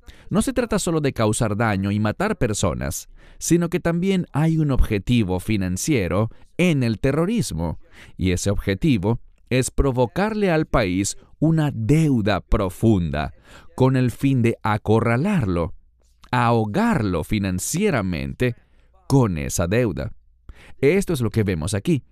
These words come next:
Israel tiene que entrar en Gaza. Bueno,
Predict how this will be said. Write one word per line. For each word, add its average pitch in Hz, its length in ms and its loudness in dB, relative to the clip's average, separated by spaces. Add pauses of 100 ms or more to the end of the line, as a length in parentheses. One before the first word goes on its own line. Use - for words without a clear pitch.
(220)
Israel 165 540 2
tiene 165 260 2
que 143 160 -2
entrar 127 380 -2
en 101 180 -2
Gaza. 87 480 -2 (1160)
Bueno, 92 360 -2